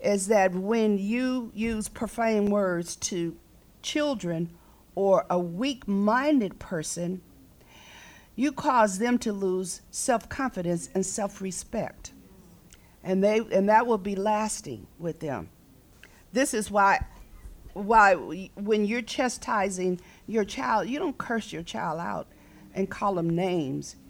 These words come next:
or, or, or tell them you just like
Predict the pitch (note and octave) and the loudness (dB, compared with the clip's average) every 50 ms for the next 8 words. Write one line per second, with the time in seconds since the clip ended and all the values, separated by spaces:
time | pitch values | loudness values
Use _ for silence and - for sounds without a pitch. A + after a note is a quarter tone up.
0 | - - - - - - - - - - - F#3 E3+ E3+ D3 - C3+ D#3+ D#3+ D#3+ | -20 -20 -20 -20 -20 -20 -20 -20 -14 -4 -2 0 0 0 0 0 -2 -2 -2 -4
1 | D#3 - - D#3 D#3+ - - G#3 F#3+ F3 F3 F3 F#3 F#3 D#3+ - D#3+ F3 E3+ E3 | -6 -6 -6 -6 -6 -6 -6 -4 -2 -2 -2 -2 -2 -4 -6 -4 -2 -2 -2 -2
2 | - D3 D3 D#3 D#3+ D#3+ D#3 C#3 A#2+ - - - | -4 -8 -6 -2 0 0 0 0 -2 -6 -14 -20